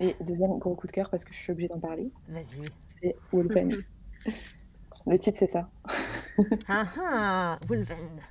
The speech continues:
Speaker 1: Ouais, aux éditions Même Pas Mal, parce qu'on les adore.
Speaker 2: <laughs>
Speaker 1: D'ailleurs, j'ai mis
Speaker 2: Ça
Speaker 1: plein de
Speaker 2: marche.
Speaker 1: post-it, heu, mais bref.
Speaker 3: <laughs>
Speaker 1: C'est, non, mais vraiment, ce livre, heu, il est magnifique parce que déjà, il y a une fabrication de dingue.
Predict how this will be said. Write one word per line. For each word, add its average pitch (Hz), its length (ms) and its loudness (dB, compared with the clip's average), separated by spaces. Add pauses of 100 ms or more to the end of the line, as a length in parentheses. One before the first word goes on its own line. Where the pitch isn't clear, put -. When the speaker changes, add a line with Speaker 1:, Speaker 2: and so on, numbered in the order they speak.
(240)
Speaker 1:
Ouais, 185 400 6
aux 196 60 8
éditions 180 680 2
Même 208 240 6
Pas 196 140 4
Mal, 190 460 4
parce - 160 -8
qu'on 175 360 -4
les 165 180 -6
adore. 170 220 -4 (720)
Speaker 2:
<laughs> 170 40 -6 (1200)
Speaker 1:
D'ailleurs, 208 220 6
j'ai 180 100 2
mis 160 120 2
Speaker 2:
Ça - 40 -6
Speaker 1:
plein 226 100 6
de 226 60 4
Speaker 2:
marche. - 20 -14
Speaker 1:
post-it, - 520 0 (100)
heu, 170 300 0
mais 165 120 -4 (680)
bref. 208 340 4
Speaker 3:
<laughs> - 680 4
Speaker 1:
C'est, 370 220 4 (180)
non, 196 120 8
mais 180 80 6 (180)
vraiment, 196 220 6
ce - 180 4
livre, 185 340 6 (840)
heu, 170 380 4 (100)
il 180 140 4
est 190 60 8
magnifique 202 460 6
parce 185 160 4
que 196 80 2
déjà, 180 220 4
il - 20 10
y - 40 8
a - 20 4
une 190 100 2
fabrication 202 560 4
de 185 120 4
dingue. 185 440 4